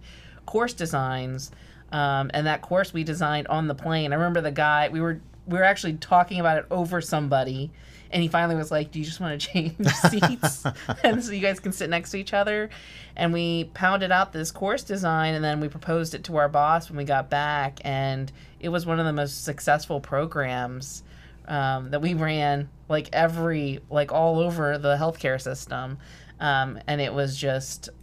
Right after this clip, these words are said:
Speaker 1: it was phenomenal. And then it, it laid the foundation for other things that we do. And a lot of it is,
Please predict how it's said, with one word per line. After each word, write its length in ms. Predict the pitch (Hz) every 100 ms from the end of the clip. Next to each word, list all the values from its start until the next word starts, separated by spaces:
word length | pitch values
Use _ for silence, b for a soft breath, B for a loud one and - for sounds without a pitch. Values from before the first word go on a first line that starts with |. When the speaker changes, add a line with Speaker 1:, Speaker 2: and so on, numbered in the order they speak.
| - -
Speaker 1:
it 80 | 160
was 240 | 151 139
phenomenal. 680 | - 151 143 139 175 113 85
And 140 | 139 143
then 160 | 135
it, 160 | 135 -
it 460 | 127 - 139 -
laid 260 | 143 151 147
the 60 | 143
foundation 600 | 143 139 135 135 135 131
for 160 | 131
other 180 | 131 135
things 280 | 135 127 127
that 80 | 127
we 100 | 131
do. 240 | 127 135
And 80 | 160
a 60 | 180
lot 240 | 160 151
of 160 | 175 175
it 160 | 147
is, 440 | 139 143 139 135